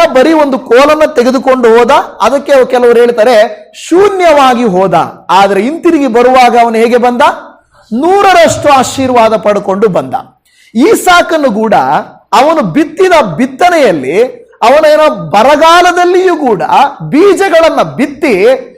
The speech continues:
ನೂರರಷ್ಟು ಫಲವನ್ನು ಹೊಂದಿದಂತ. ಯಾವಾಗ ಬಿತ್ತಿ? ಅದು ಹೇಳ್ತದೆ, ಮಳೆಗಾಲದಲ್ಲಿ ಎಲ್ಲ ಹೇಳ್ತಾ ಇರೋದು. ಬರಗಾಲದಲ್ಲಿಯೂ ಬಿತ್ತಿ ಎಷ್ಟು ಫಲ ಪಟ್ಟು ಕೊಟ್ಟ, ಪಡೆದವನು? ನೂರರಷ್ಟು ಫಲ ಕೊಟ್ಟ. ಹಾಗಾದ್ರೆ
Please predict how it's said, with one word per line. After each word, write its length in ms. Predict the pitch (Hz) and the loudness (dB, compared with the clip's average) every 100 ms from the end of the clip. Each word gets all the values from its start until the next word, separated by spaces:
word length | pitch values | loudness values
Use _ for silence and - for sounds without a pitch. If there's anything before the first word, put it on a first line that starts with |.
| _ 214 | _ -6
ನೂರರಷ್ಟು 800 | 269 392 427 403 381 - - | -2 0 2 2 0 -2 -4
ಫಲವನ್ನು 520 | 339 311 294 269 254 233 | -2 0 2 0 0 -2
ಹೊಂದಿದಂತ. 440 | 196 170 143 120 117 | -2 -6 -8 -10 -4
ಯಾವಾಗ 440 | 185 226 233 226 | 0 2 2 2
ಬಿತ್ತಿ? 600 | 196 220 - 208 208 208 - - - - - - - - - - - - | -2 -6 -2 0 0 -2 -10 -20 -20 -20 -20 -20 -18 -18 -20 -20 -10 -2
ಅದು 180 | 285 | 0
ಹೇಳ್ತದೆ, 320 | 370 349 339 262 | 2 2 2 0
ಮಳೆಗಾಲದಲ್ಲಿ 800 | 185 202 262 294 320 330 320 302 | 0 2 2 4 4 2 2 2
ಎಲ್ಲ 160 | 320 | 4
ಹೇಳ್ತಾ 300 | 311 302 302 | 2 2 2
ಇರೋದು. 580 | 330 269 196 - - 180 | 2 2 0 -6 -14 -8
ಬರಗಾಲದಲ್ಲಿಯೂ 1200 | 170 247 302 311 320 330 320 320 320 311 302 330 | 0 2 4 2 2 4 2 2 2 0 0 0
ಬಿತ್ತಿ 640 | 277 156 294 285 330 240 185 285 - - - - | -2 -4 -4 -2 -2 0 2 0 0 -16 -14 -2
ಎಷ್ಟು 300 | 233 - 294 | -2 -2 -4
ಫಲ 220 | 285 277 | 0 0
ಪಟ್ಟು 320 | 277 262 277 | 2 0 -2
ಕೊಟ್ಟ, 260 | 226 247 285 | -4 -2 2
ಪಡೆದವನು? 880 | 262 247 247 240 294 320 302 - - - - - - - - - | 0 0 -2 0 0 0 -2 -8 -20 -20 -18 -18 -18 -20 -16 -4
ನೂರರಷ್ಟು 560 | 330 392 392 370 359 349 | 0 2 0 0 -4 -2
ಫಲ 220 | 294 285 | 0 0
ಕೊಟ್ಟ. 240 | - 175 | -2 -6
ಹಾಗಾದ್ರೆ 1000 | 160 - 190 269 254 180 156 208 262 - | -4 -2 0 2 2 0 0 0 -2 -10